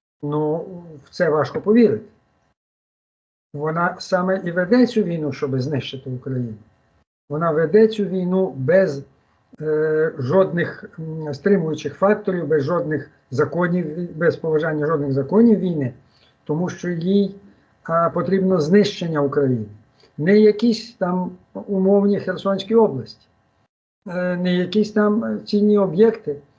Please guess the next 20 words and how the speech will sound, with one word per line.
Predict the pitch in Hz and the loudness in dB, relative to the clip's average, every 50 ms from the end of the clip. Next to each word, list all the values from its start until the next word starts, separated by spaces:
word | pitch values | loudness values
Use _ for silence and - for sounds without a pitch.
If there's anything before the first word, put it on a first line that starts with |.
| _ _ _ _ _ _ - | _ _ _ _ _ _ -16
е, | 165 143 | -16 -14
чи | - - 156 | -8 -8 -8
ще | - - 226 220 185 | 0 4 4 4 4
щось. | - - 123 - - _ _ _ _ _ _ _ _ _ _ _ - | 0 -6 -12 -12 -16 _ _ _ _ _ _ _ _ _ _ _ -10
Е, | 160 156 143 | -6 -6 -4
знищення | 131 160 202 214 165 - - 185 180 180 170 | 0 2 4 4 2 2 -4 -6 -4 -4 -4
України | 165 143 - 170 180 180 180 180 170 156 156 151 | -6 -6 -4 -4 -4 -4 -4 -4 -4 -4 -2 -2
як | 143 156 160 151 139 - 151 | 0 0 2 0 0 -2 -4
незалежної | 151 135 143 147 143 139 135 120 131 135 135 | -4 0 0 2 2 2 0 0 -2 -2 -2
держави, | 135 156 147 160 202 233 233 247 240 - - _ _ _ _ _ _ _ _ _ _ _ _ _ 165 | 0 0 0 2 2 2 2 0 -2 -6 -10 _ _ _ _ _ _ _ _ _ _ _ _ _ -4
е, | 160 160 165 165 165 170 170 165 165 170 165 165 165 156 135 - - - | -2 0 0 0 0 0 2 0 2 2 2 2 0 0 -4 -8 -8 -6
м, | 180 180 - - - _ _ _ _ 226 220 - _ _ _ _ _ _ _ - | -6 -6 -6 -8 -14 _ _ _ _ -16 -16 -16 _ _ _ _ _ _ _ -6
е, | 165 160 151 151 151 147 143 - | -4 -4 -4 -4 -6 -8 -6 -2
або | 170 170 175 220 233 226 214 214 - 175 160 143 135 131 | -2 2 6 8 8 8 6 4 -2 -8 -10 -10 -12 -14
встановлення | - - _ 185 175 175 170 160 160 160 160 151 | -18 -8 _ -6 -4 -4 -6 -6 -6 -6 -6 -8
своєї | 131 - - 160 156 156 156 151 151 151 | -8 -8 -6 -4 -2 -2 0 0 0 -2
окупаційної | 156 - 156 131 160 143 139 139 135 - 196 220 226 226 214 208 | -2 -4 -8 -10 -10 -8 -8 -8 -6 -2 0 2 4 4 2 2
адміністрації, | 202 208 208 202 196 - - 202 202 202 196 - - 202 202 - - _ _ _ - _ | 0 -2 -2 -4 -4 -4 -2 2 2 2 0 0 -6 -8 -8 -8 -14 _ _ _ -6 _
або, | - 247 226 254 254 254 220 - - - _ _ - | 2 4 6 6 6 4 2 0 -10 -20 _ _ -14
е, | _ | _